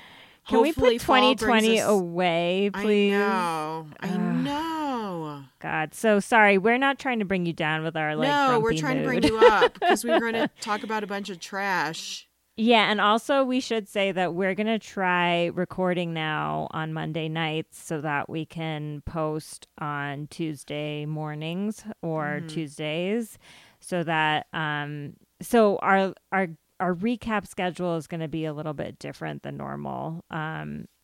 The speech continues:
Speaker 1: we're gonna be a week behind on Below Deck Med because it's gonna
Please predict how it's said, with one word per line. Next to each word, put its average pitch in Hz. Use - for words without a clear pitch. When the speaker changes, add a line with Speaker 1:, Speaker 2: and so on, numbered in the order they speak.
Speaker 1:
we're 180
gonna 202
be 165
a 185
week 185
behind 156
on 151
Below 151
Deck 143
Med 143
because 147
it's 143
gonna 139